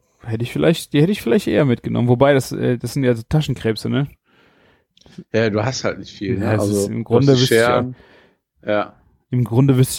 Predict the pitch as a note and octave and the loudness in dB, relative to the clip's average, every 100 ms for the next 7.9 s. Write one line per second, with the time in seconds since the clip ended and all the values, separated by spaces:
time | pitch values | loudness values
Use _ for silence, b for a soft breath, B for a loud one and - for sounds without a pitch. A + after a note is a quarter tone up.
0 | G2+ A2 A#2+ A2+ G#2+ - - A2 A2 A#2 | 0 2 2 0 -6 -10 0 0 2 2
1 | A2 A2 - - A2+ A2 A2 G#2 G#2 A2+ | 2 0 -4 -8 -6 -6 -4 -4 -4 -4
2 | A2 G2+ F#2+ G#2+ G#2 G#2 G#2 A2 - A2 | -2 -4 -6 -8 -6 -8 -8 -10 -10 -10
3 | - - A2 A2 G#2+ F#2+ _ _ _ _ | -10 -8 -4 -2 -2 -8 _ _ _ _
4 | b b b b b - A#2+ B2+ B2 - | b b b b b -2 2 4 2 -2
5 | - _ _ _ _ _ A#2+ C3 C3+ B2+ | -16 _ _ _ _ _ 0 4 4 6
6 | C3+ B3 E3+ B2+ A#2+ B2+ C3 C3+ C3 C#3 | 6 6 4 4 4 4 2 0 2 0
7 | - B2 A#2 B2+ - - G#2 G#2 G#2 | 2 4 4 2 0 -2 2 2 0